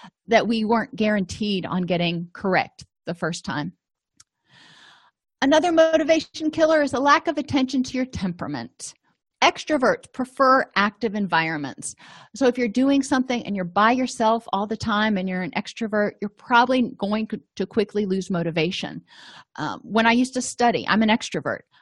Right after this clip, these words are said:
I would prefer to go either to a coffee shop and study or to the library.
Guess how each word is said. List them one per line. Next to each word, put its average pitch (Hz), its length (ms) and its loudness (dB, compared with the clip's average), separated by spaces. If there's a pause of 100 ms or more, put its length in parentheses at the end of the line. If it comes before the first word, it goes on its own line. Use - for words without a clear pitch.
(140)
I 202 120 6
would 254 160 0
prefer 214 380 -2
to 208 80 0
go 196 340 2
either 196 360 -2
to 185 420 -4
a - 80 -10
coffee 220 320 0
shop 226 320 2
and 226 100 -2
study 214 380 2
or 190 140 -2
to 196 120 -12
the 180 100 -2
library. 170 600 0